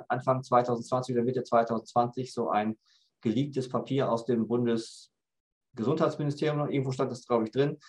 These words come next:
dass, äh, dass es das Ziel auch war, irgendwie, äh, möglichst ein großes Angstszenario aufzubauen. So,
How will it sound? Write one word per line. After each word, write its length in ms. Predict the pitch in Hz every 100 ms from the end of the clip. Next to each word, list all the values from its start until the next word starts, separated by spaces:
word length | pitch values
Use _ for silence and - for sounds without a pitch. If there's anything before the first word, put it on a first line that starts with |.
| - _ _
dass, 380 | 120 120 - -
äh, 380 | 110 120 117 107 101
dass 180 | 117
es 60 | 110
das 160 | 113 -
Ziel 220 | 151 147
auch 140 | 107
war, 200 | 120 113
irgendwie, 320 | 113 120 120
äh, 80 | - 85 85 78 87
möglichst 500 | 117 127 135 127 - - -
ein 180 | 120 113
großes 400 | 123 127 131 -
Angstszenario 960 | 143 139 - 117 107 98 98 95 87 - - _ _
aufzubauen. 760 | - 107 - 90 87 78 73 -
So, 260 | 90 76